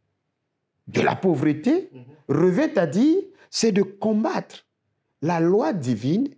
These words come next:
Speaker 1: qui est liée à la bénédiction divine depuis la création de l'homme. Parce que quand Dieu a créé l'homme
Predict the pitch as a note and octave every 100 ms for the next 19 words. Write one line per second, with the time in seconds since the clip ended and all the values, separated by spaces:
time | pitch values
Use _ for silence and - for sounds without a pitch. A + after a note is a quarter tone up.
0 | _ _ _ G3+ - B3 A#3 F#3 E3 E3
1 | G3 - _ _ _ _ _ - E3+ F3
2 | C#3 C#3+ A#2 F#3+ A3+ G#3+ F3 D3 - A#3
3 | F#3 B2+ C#3 C3 F#3 C#4+ A#3+ _ _ A2
4 | G2+ C#3 D#3+ G3 G#2 - B2 G#2 - B2
5 | G#2 F#2+ F#2+ F#2 - - B2 C#3 F3+ F3+
6 | C3+ G#3+ - D4+ - - G#3 G#3 E3+ A2+